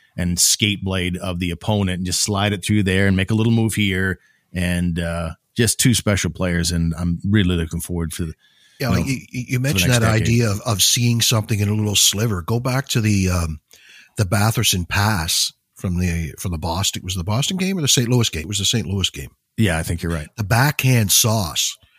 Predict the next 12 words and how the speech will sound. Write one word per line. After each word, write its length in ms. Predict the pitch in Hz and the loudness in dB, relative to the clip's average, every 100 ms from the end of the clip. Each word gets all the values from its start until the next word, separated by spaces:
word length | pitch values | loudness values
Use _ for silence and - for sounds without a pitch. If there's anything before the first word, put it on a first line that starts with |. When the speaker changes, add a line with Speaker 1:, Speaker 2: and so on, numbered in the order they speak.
| - _ 113 | -20 _ -2
Speaker 2:
And, 120 | 120 | 0
and 260 | 135 147 | 0 -2
to 140 | - 160 | -4 -2
look 200 | 185 - | -2 0
at 200 | 151 147 | 2 2
it 120 | 139 - | 0 -2
at 180 | 113 | -4
full 360 | - - 139 139 | -6 -6 -2 0
speed, 500 | - - 120 113 110 | 0 0 0 0 -2
first 380 | - 123 120 - | -2 -2 0 0
time 260 | 117 113 | 2 2
around, 480 | 107 101 98 95 92 | 4 4 2 2 -2